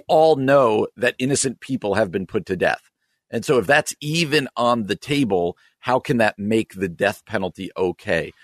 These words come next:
But then also, what do we believe, uh, is ultimately the hope when it comes to,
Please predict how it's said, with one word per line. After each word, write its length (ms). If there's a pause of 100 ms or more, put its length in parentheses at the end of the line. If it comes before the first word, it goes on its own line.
(200)
But 100
then 120
also, 340
what 280
do 140
we 180
believe, 840 (360)
uh, 220 (140)
is 360 (160)
ultimately 720
the 200
hope 420
when 200
it 120
comes 380
to, 460